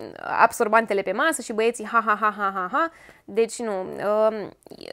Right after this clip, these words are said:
e clar că probabil copiii nu sunt pregătiți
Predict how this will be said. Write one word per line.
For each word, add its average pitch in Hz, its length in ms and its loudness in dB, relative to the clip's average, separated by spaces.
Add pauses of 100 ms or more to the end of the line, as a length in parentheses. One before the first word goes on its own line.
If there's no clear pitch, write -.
(180)
e 247 200 -6
clar 302 280 2
că 320 220 -2
probabil 254 480 0
copiii 233 580 -4
nu 240 300 -4
sunt 254 300 -6
pregătiți 202 760 -6